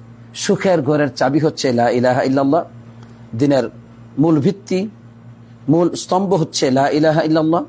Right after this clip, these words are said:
দিনের মধ্যে সবচেয়ে প্রধানতম বিষয় হচ্ছে লা ইলাহা ইল্লাল্লাহ। এরপরে অন্যান্য দিনের যে ফরজ ইবাদতগুলো আছে,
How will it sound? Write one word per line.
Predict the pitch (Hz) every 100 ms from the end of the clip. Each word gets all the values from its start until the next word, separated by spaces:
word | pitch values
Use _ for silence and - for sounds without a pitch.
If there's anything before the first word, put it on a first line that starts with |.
| - - - - - 131
দিনের | 156 196 180
মধ্যে | 160 131
সবচেয়ে | 123 - 156 - 139 120 -
প্রধানতম | 143 143 123 165 160 135 117
বিষয় | 123 143 131
হচ্ছে | 127 - 117 107 - - -
লা | 131 127
ইলাহা | 117 120 113 113
ইল্লাল্লাহ। | 107 95 87 76 - - - - - - - - - -
এরপরে | 185 196 214
অন্যান্য | 208 190 208 233 233 226 - 131
দিনের | 139 170 180
যে | 151 160
ফরজ | - 147 131
ইবাদতগুলো | 135 139 175 156 151 135
আছে, | 120 - 143